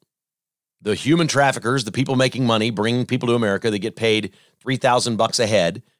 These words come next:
to get you to America and get you across the border, have seen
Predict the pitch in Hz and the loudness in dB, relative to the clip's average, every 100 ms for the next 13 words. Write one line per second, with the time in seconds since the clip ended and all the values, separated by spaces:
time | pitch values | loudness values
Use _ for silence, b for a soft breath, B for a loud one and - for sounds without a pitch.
0 | _ 113 95 147 - 127 131 127 113 85 | _ -4 0 0 0 0 2 2 0 0
1 | - 95 127 _ _ _ _ _ - 101 | -2 -4 -4 _ _ _ _ _ -6 -4
2 | 95 120 123 123 135 117 - 107 92 101 | -2 -2 -2 0 0 0 0 -2 -2 -2
3 | 131 _ _ _ _ _ _ _ _ _ | -6 _ _ _ _ _ _ _ _ _
4 | _ _ - 127 135 - 185 143 104 131 | _ _ -4 0 2 2 4 4 4 0